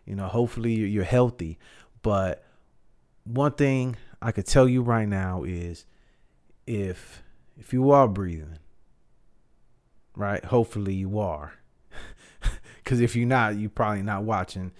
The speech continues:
you know, or listening to this podcast. But, you know, if, if you are breathing, you're above ground, right? You're above that six feet, then, you know, you should do something that you love to do.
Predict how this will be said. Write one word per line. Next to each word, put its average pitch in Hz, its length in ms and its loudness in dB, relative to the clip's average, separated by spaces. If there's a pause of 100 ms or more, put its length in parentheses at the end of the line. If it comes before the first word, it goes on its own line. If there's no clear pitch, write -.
(300)
you 104 140 -2
know, 92 220 -4
or 101 140 -4
listening 104 420 0
to 104 100 -4
this 92 180 -4
podcast. 82 760 -6 (560)
But, 101 400 0 (840)
you 110 140 0
know, 95 220 2
if, 98 200 -2
if 104 200 -4
you 135 240 6
are 120 180 4
breathing, 92 500 -6
you're 95 160 -8
above 95 380 -6
ground, 92 460 -6
right? 98 180 -4
You're 98 140 -4
above 101 300 0
that 98 200 0
six - 240 -4
feet, 104 340 0 (640)
then, 95 680 -4
you 104 160 -6
know, 87 280 -4 (240)
you 127 320 2
should 101 280 -4
do 123 180 0
something 107 400 -6
that 95 280 -10
you 101 120 -6
love 95 360 -8
to - 120 -14
do. 87 340 -12